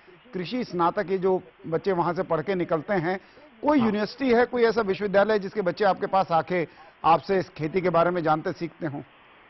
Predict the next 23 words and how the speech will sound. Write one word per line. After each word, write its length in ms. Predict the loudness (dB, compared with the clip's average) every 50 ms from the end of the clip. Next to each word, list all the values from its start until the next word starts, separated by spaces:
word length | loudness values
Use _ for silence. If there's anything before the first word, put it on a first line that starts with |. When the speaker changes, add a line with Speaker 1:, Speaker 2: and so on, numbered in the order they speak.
| _ _ -2
Speaker 2:
देखिए, 340 | 2 4 4 4 4 2 2
अभी 220 | 4 4 2 0
तक 140 | 0 -2 -4
तो 220 | -2 -2 -2 -2
पूरे 280 | 0 0 2 2 2 2
देश 220 | 2 2 0 0
से 180 | 0 -2 -2 0
मैं 160 | 0 0 2
देख 160 | 0 0 0
रहा 120 | 0 -2 -2
हूँ, 80 | -2
कई 200 | 0 0 2 2
यूनिवर्सिटियों 680 | 4 2 2 2 0 0 0 -2 -4 -6 -6 -6 -6 -4
से 140 | -4 -2 0
भी 120 | 2 2
आ 120 | 2 0
रहे 180 | 0 -2 -4 -4
हैं 320 | -4 -6 -6 -6 -4 -2
और 220 | -2 0 0 -2 -2 -4 -10 -10
मैं 260 | -12 -12 -8 -8 -8 -4
तो 100 | -4 -2
यहाँ 140 | -2 -2
तक 160 | -2 -2 -4